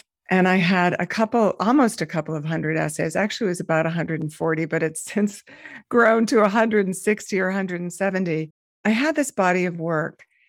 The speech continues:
And I decided I wanted to make a little, you know, a document to sort of say, "I started at fifty, I'm about to turn sixty.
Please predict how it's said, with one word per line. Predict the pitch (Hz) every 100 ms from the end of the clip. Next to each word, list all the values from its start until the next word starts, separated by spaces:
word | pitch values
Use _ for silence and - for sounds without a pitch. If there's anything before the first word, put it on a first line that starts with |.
| _ _ _ _ _ _ _ _ _
And | - 247
I | 247 247
decided | 247 247 285 320 349
I | 269 208
wanted | 196 196 196 190
to | 196
make | 180 180
a | 175
little, | 170 170 165 160 - _ _ _ _ _
you | 180
know, | 175 156 156 - - _ -
a |
document | 175 196 202 208 190 170 156
to | 156 160 165
sort | - - 175 170
of | 160 151 151 - _ _ _ _ _ _ _ _
say, | - - 185 180 175 -
"I | 180
started | 175 - 185 202 208
at | 185 -
fifty, | 165 156 - 170 165 165 170
I'm | 165 165
about | 156 175 180
to | 196
turn | - 175 160
sixty. | 160 147 151 - 156 151 156